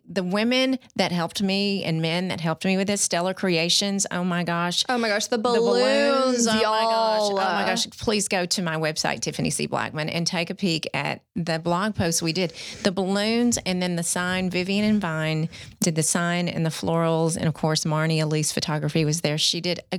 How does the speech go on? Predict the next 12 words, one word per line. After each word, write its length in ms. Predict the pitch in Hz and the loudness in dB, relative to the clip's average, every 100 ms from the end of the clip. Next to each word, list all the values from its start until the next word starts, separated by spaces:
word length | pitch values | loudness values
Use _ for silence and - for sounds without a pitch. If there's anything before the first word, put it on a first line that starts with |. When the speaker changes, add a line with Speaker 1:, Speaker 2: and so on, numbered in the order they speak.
| 190 | -8
Speaker 1:
great 480 | - - - 262 - | -12 -6 -4 -4 -2
job. 240 | 190 - | -4 -2
I 60 | 208 | 0
mean, 160 | 214 | 0
it's 140 | 202 - | 0 -2
just 180 | 185 - | -2 -2
captured. 640 | 220 196 208 220 220 208 - | 0 0 -2 -2 0 -2 -2
And 340 | 180 170 165 - - - - - 226 | 0 0 0 -4 -10 -8 -10 -4 -4
I 80 | |
just 180 | 269 302 | -2 -4
can't 240 | 277 247 220 | -2 -2 0
say, 540 | 226 208 202 196 | 0 2 2 0